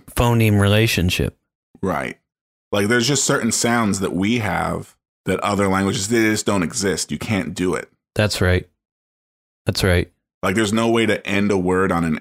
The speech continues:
Speaker 2: S. There's some word for that, like the something, some-, I, I can't remember now, but yeah.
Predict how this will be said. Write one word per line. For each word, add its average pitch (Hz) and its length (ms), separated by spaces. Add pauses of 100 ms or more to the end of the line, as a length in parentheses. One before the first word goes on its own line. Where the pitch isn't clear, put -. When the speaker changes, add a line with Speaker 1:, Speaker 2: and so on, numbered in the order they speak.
Speaker 2:
S. - 480 (240)
There's 104 160
some 151 300
word 107 300
for 92 120
that, 78 220
like 92 200
the 95 140
something, 95 880
some-, 95 360
I, 95 220 (300)
I 90 60 (100)
can't - 200
remember 107 300
now, 92 180
but 104 160
yeah. 92 280